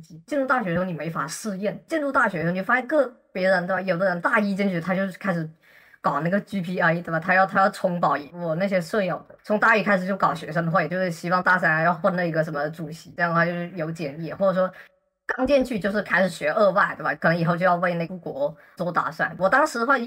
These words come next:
我个人是一直对那个日本的文化比较了解一点，我是趁着这样的一种风气吧，我就自学了日语，就是这样一种原因，我的轨迹，成长轨迹就偏离了一般的小镇做题家的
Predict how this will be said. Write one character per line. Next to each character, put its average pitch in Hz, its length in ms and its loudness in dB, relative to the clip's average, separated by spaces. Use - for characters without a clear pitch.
我 160 80 -4
个 220 160 -4
人 165 140 0
是 185 260 -6
一 269 120 0
直 - 160 -6
对 185 160 2
那 175 160 -4
个 160 120 0
日 208 140 -4
本 147 280 -4
的 131 240 -10
文 160 120 -8
化 170 120 0
比 160 100 -8
较 156 140 0
了 151 240 -8
解 160 100 -10
一 165 80 -12
点， 160 180 -10
我 220 120 0
是 285 140 -2
趁 294 260 0
着 175 120 0
这 165 100 -4
样 196 220 0
的 160 220 -4
一 262 120 -4
种 190 160 0
风 202 260 2
气 233 240 -4
吧， 165 180 -2
我 - 40 -12
就 175 80 -6
自 185 240 -6
学 165 220 -12
了 151 140 -6
日 160 180 -6
语， 156 240 -14
就 285 160 0
是 285 180 0
这 320 100 2
样 277 180 4
一 254 80 2
种 160 340 -2
原 156 220 -10
因， 165 280 -6
我 165 80 -4
的 160 80 -4
轨 156 300 -4
迹， 180 220 -12
成 156 160 -12
长 151 200 -6
轨 - 180 -10
迹 160 160 -10
就 165 80 -6
偏 185 460 -2
离 156 160 -12
了 156 140 -8
一 170 180 -12
般 - 260 -10
的 - 260 -14
小 - 200 -12
镇 143 180 -4
做 156 140 -8
题 147 160 -16
家 - 280 -14
的 - 60 -20